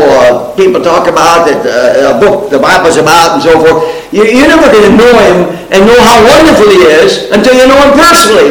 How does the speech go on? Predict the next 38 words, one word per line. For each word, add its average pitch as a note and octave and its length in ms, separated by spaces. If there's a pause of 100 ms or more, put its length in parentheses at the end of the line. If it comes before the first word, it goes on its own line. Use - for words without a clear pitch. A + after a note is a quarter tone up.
see? C3+ 400 (180)
You're F#3 120
never A3 160
gonna A3 160
know A#3 160
how F3 180
wonderful G3 380
he D3+ 80
is. - 320 (220)
And G#3 240
so, A3+ 340 (160)
uh, G#3 300
you B3 60
need A#3+ 160
to A3 80
know B3 200
him - 80
personally, A#3 640 (160)
uh, G#3+ 280
because A3 340
his G3+ 180
manhood, B3 680
because A3+ 540
of G3+ 220
his, A3 460
uh, G#3 440 (160)
uniqueness, B3+ 840 (200)
but B3 180
you C#4 80
need D4 120
to C4+ 60
know B3+ 200
him B3 80
personally B3 380
because C4 260
of B3+ 60
his C4 140
authority. C#4 1000